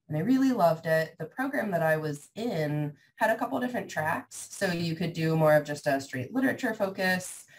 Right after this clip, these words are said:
You could do a professional and technical writing focus, and you can also do a creative writing focus. Um, and you still got a little bit of all of the other classes, but I ended up taking the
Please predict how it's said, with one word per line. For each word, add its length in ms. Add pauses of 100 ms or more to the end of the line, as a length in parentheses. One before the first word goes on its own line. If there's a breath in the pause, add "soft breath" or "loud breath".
(260 loud breath)
You 260
could 280
do 720
a 280
professional 720
and 100
technical 420
writing 340
focus, 840 (320 soft breath)
and 460
you 100
can 120
also 220
do 140
a 40
creative 460
writing 320
focus. 640 (560 loud breath)
Um, 640
and 100
you 60
still 180
got 140
a 40
little 200
bit 160
of 80
all 200
of 120
the 100
other 180
classes, 460
but 120
I 40
ended 220
up 80
taking 320
the 120